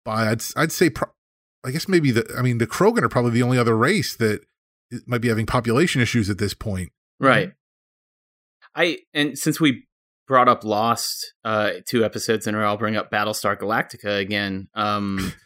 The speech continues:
Speaker 1: <laughs>
Speaker 2: it, it, and the reason I bring this up is, is they have sort of, like, the living population counter, and in that show, I think it's, like, somewhere in the mid forty thousands. And you think about how many ships they had, and I think, I, I, I don't wanna call it realistic per se, right?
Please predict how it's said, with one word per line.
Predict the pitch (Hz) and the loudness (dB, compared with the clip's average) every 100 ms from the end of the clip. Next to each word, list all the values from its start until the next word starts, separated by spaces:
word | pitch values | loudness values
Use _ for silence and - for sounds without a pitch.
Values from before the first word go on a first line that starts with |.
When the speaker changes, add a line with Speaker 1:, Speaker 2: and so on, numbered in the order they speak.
| _ | _
Speaker 1:
<laughs> | _ _ - | _ _ -8
Speaker 2:
it, | 151 - - | -8 -8 -10
it, | 403 381 - _ _ _ - | -10 -10 -14 _ _ _ -4
and | 196 175 | 2 6
the | |
reason | 185 180 | 6 6
I | 139 | 4
bring | 131 | 4
this | 120 - | 2 4
up | 156 135 | 4 4
is, | 107 | -2
is | - 110 | -2 -2
they | 113 | 0
have | 110 123 117 | 2 2 2
sort | - 117 | 2 0
of, | 104 | 0
like, | 104 | -2
the | 113 | -2
living | 107 113 110 107 101 92 - _ | 0 2 2 -2 -4 -6 -12 _
population | - 113 104 117 131 131 | -4 -4 0 0 2 -2
counter, | 107 110 101 | -2 -2 0
and | 104 | -2
in | 104 | -2
that | 107 - | -2 0
show, | 107 | -2
I | |
think | 98 | -2
it's, | 92 | -8
like, | 85 - _ | -8 -10 _
somewhere | - 127 110 | -2 0 0
in | 101 | 0
the | 95 - _ - | -4 -6 _ -2
mid | 120 117 95 | 2 2 2
forty | - 113 104 | 2 2 2
thousands. | 101 104 110 123 101 87 90 92 - _ _ _ _ | 0 2 2 2 -2 -6 -6 -8 -14 _ _ _ _
And | 117 117 | -2 -2
you | |
think | 110 135 135 | 0 0 0
about | 107 101 101 98 - | 2 0 2 -2 -4
how | - 131 | 0 4
many | 117 107 | 4 2
ships | - 160 - | 0 -2 0
they | 135 | 0
had, | 135 151 | 2 2
and | 208 | 0
I | |
think, | 247 254 160 _ _ _ _ _ _ _ _ _ - | 0 -2 -4 _ _ _ _ _ _ _ _ _ -10
I, | 147 - - | -8 -8 -6
I, | 151 - | -6 0
I | 151 | 2
don't | 175 | 4
wanna | 143 | 2
call | 139 123 | 2 0
it | 107 | 0
realistic | 110 107 98 101 - 131 185 | -2 0 0 -2 -2 -4 -6
per | 143 | -8
se, | 135 143 135 | -2 2 2
right? | 127 113 117 127 | 2 4 4 2